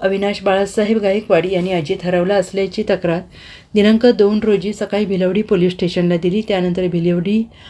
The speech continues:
पोलीस आणि वनविभागाचे कर्मचारी, ग्रामस्थ नितीन गुरव यांच्या मदतीनं नदीपात्रात बोटीतून शोधाशोध सुरू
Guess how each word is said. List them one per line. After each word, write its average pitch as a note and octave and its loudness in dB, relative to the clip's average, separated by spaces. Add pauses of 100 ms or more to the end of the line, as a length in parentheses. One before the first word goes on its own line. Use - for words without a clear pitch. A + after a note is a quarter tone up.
(220)
पोलीस G#3+ 4 (280)
आणि G#3 0
वनविभागाचे G3 0
कर्मचारी, F#3+ 0
ग्रामस्थ F3+ 0
नितीन F#3 0
गुरव F3+ 2
यांच्या F3+ 0
मदतीनं F3 -4
नदीपात्रात F3 -4
बोटीतून G3 -2
शोधाशोध F3 -4
सुरू F3+ -6